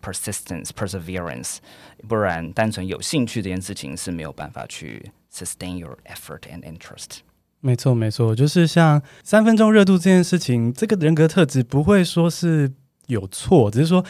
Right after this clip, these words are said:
Speaker 2: 你要用在英文上的话，你可能要把这个热度再分散一点哦，
Speaker 1: 是。
Speaker 2: 长期的温温热热的这样子。
Speaker 1: 没错，没错。
Speaker 2: <laughs> 所以 Alex 这个三D英文笔记法，大家就知道又扎实，然后你也要自己懂得运用自己的心情，自己掌握自己的兴趣，然后持续的练习下去。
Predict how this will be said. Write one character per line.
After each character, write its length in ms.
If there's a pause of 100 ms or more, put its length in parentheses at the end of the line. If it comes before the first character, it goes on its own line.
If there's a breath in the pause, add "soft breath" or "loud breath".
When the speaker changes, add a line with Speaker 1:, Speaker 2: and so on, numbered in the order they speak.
(180 loud breath)
Speaker 2:
你 100
要 40
用 80
在 120
英 160
文 100
上 160
的 80
话， 180
你 60
可 60
能 60
要 40
把 140
这 80
个 100
热 160
度 220
再 320
分 220
散 240
一 80
点 260
哦， 100
Speaker 1:
是。 300
Speaker 2:
长 180
期 160
的 160
温 200
温 120
热 120
热 260
的 100
这 140
样 180
子。 120
Speaker 1:
没 120
错， 360
没 120
错。 180
Speaker 2:
<laughs> 40
所 100
以 160 (180 loud breath)
Alex 220
这 120
个 100
三 220
D 100
英 80
文 100
笔 120
记 180
法， 320 (260 soft breath)
大 140
家 240
就 160
知 80
道 160
又 180
扎 280
实， 260
然 100
后 140
你 220
也 40
要 140
自 160
己 140
懂 200
得 120
运 120
用 160
自 120
己 100
的 260 (380 soft breath)
心 260
情， 220
自 100
己 80
掌 220
握 80
自 100
己 80
的 120
兴 260
趣， 180
然 140
后 80
持 180
续 140
的 60
练 160
习 120
下 240
去。 360